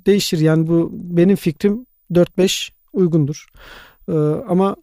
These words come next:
dört beşe kadar çocukları tutamıyoruz. Çünkü biz çok telefonun içerisindeyiz, televizyonun içerisindeyiz. Çocuk da bizden görüp kullanıyor açıkçası. Yani yanında bir telefona baksak bile "Ne yapıyorsun?" merak edip uzatıyor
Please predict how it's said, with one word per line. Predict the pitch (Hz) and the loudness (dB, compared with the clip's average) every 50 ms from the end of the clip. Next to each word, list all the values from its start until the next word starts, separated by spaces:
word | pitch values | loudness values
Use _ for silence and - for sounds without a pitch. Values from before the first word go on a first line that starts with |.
| - 165 | -2 0
dört | 180 180 - - | 0 0 2 0
beşe | 190 175 - 196 | -2 0 0 0
kadar | 160 170 156 175 175 | 0 0 0 0 -2
çocukları | - - 170 156 147 - 170 170 170 | -2 -4 -6 -6 -4 -2 -4 -4 -4
tutamıyoruz. | - - - 185 170 151 135 131 131 - - - - - - | -8 -4 -2 0 0 2 0 0 -4 -6 -14 -20 -20 -20 -14
Çünkü | - - 160 147 135 196 185 165 160 | -6 -4 -4 -2 -2 -2 -4 -2 -2
biz | 180 175 - | -4 -4 -4
çok | - - 147 - _ | -4 -4 -6 -4 _
telefonun | - 143 135 131 104 139 139 135 | -2 0 0 0 -2 -2 -2 -2
içerisindeyiz, | 135 123 - - 135 123 - - - 127 135 131 127 | -2 -2 -2 -2 -2 -2 -4 -4 -4 -2 -2 -4 -2
televizyonun | - - 135 135 131 131 127 127 139 135 135 | -4 -4 -2 -2 -2 -2 -4 -4 -4 -4 -4
içerisindeyiz. | 123 - - 139 131 117 - - 135 127 131 139 165 170 - - - - | -4 -6 -6 -6 -6 -6 -6 -6 -6 -4 -4 -4 -4 -4 -8 -12 -12 -6
Çocuk | - 160 139 151 - - | -6 -6 -6 -6 -4 -4
da | 160 156 | -2 -2
bizden | 151 147 143 156 160 160 156 | -2 -2 -2 0 0 0 0
görüp | 143 135 135 127 - | 0 -2 -4 -6 -10
kullanıyor | - - 139 131 131 123 127 127 123 | -10 -8 -4 -2 -2 -2 -2 -2 -2
açıkçası. | 117 - - - - 135 123 - - 180 190 - - - - - - - - | -4 -6 -8 -6 -6 -6 -4 -2 -4 -4 -4 -6 -12 -20 -20 -20 -20 -10 -6
Yani | 156 151 151 147 | -2 -2 0 2
yanında | 147 156 156 165 165 170 170 160 | 2 2 2 2 2 2 2 0
bir | 165 151 | -2 -4
telefona | - - 165 156 160 143 170 165 165 160 | -2 0 0 0 0 0 0 -2 0 0
baksak | 165 160 - - - 175 147 - - | -2 -2 -2 -2 -4 -4 -4 -4 -2
bile | 151 151 151 151 | -2 0 0 0
"Ne | 160 | 0
yapıyorsun?" | 165 156 - - 151 135 - - 143 | -2 -2 -2 -2 -2 -2 -2 -2 -2
merak | 143 143 151 156 165 165 147 - _ _ _ _ _ | 0 0 2 2 2 0 -2 -4 _ _ _ _ _
edip | 254 151 131 - - _ _ _ _ _ | -6 -6 -6 -8 -14 _ _ _ _ _
uzatıyor | - 175 160 160 143 147 - 165 151 | -8 -6 -4 -4 -6 -4 -2 -2 -2